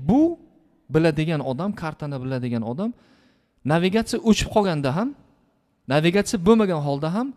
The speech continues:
birdan kallasiga shu navigatsiya qiladi-yu, keltirib ishini uraveradi. Shunaqami? Ko'r-ko'rona ergashish bilan, mana, yangi taksist bo'lgan odamlar bo'ladi-yu,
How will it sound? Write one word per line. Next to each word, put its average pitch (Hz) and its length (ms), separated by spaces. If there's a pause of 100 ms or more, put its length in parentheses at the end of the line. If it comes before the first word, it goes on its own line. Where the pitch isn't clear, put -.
(220)
birdan 165 440
kallasiga 165 560
shu 170 160
navigatsiya 151 480
qiladi-yu, 147 400 (560)
keltirib 165 420 (400)
ishini 156 220
uraveradi. 113 500 (560)
Shunaqami? 196 420 (1500)
Ko'r-ko'rona 214 680
ergashish 180 640
bilan, 151 260 (580)
mana, 151 140
yangi 220 480
taksist 180 460
bo'lgan 165 260 (240)
odamlar 151 520
bo'ladi-yu, 151 360